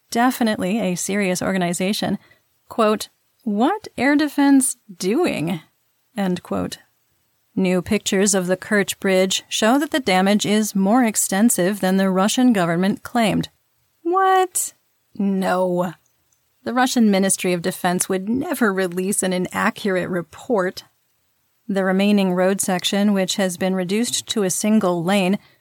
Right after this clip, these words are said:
suffered severe blast damage that deformed the roadway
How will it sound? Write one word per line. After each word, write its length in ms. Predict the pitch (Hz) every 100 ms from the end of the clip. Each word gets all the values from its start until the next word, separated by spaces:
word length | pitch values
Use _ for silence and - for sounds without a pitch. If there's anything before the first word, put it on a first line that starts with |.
| _
suffered 440 | - 214 226 220
severe 500 | - 214 196 226 339
blast 540 | 233 185 185 254 -
damage 420 | - 180 190 233 -
that 180 | 190
deformed 520 | 185 175 - 208 220 208
the 140 | 185
roadway 500 | 185 214 196 175 196